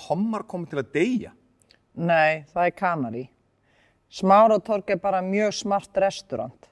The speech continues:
Speaker 2: Hamborgari með kínakáli, franska tap og klaki. Svona þrjú hundruð og níutíu krónur.
Speaker 1: Já, ok, var gaman.
Speaker 2: Walter,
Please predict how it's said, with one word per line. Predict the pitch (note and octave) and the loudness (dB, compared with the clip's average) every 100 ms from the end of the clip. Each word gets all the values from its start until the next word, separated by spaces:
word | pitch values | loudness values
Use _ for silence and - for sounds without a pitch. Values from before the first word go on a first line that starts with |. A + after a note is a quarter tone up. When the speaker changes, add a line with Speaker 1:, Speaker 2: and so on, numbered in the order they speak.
| _ | _
Speaker 2:
Hamborgari | F#3 F#3+ - F#3 F3+ E3 | 0 0 0 -4 -4 -6
með | E3 D#3 | -6 -6
kínakáli, | G3 F3+ C#3+ - B2 G#2 A#2+ - | -6 -4 -4 -4 -6 -6 -10 -6
franska | D3 D3 - C#3 - | -4 -4 -8 -12 -6
tap | E3 D#3 C#3 - | 0 0 0 -2
og | C#3 A#2 - _ _ _ _ _ _ _ - | -2 -2 -6 _ _ _ _ _ _ _ 4
klaki. | E3+ D#3 C3+ B2+ | 6 6 0 -6
Svona | - F#3 | -4 -4
þrjú | - A#3+ | 0 0
hundruð | B3 B3+ | 0 0
og | B3 | 0
níutíu | D4 - D4+ | -2 -4 -8
krónur. | C#4+ C4+ - - _ | -6 -6 -8 -14 _
Speaker 1:
Já, | - | -18
ok, | F2 - G#2 B2 - | -18 -10 -8 -8 -12
var | F#2+ F2+ | -6 0
gaman. | C#3 G2 D#2+ _ _ _ - _ _ _ _ _ _ _ _ _ _ - | 0 0 -8 _ _ _ -20 _ _ _ _ _ _ _ _ _ _ 4
Speaker 2:
Walter, | E3 E3 E3+ C#3 | 4 4 2 0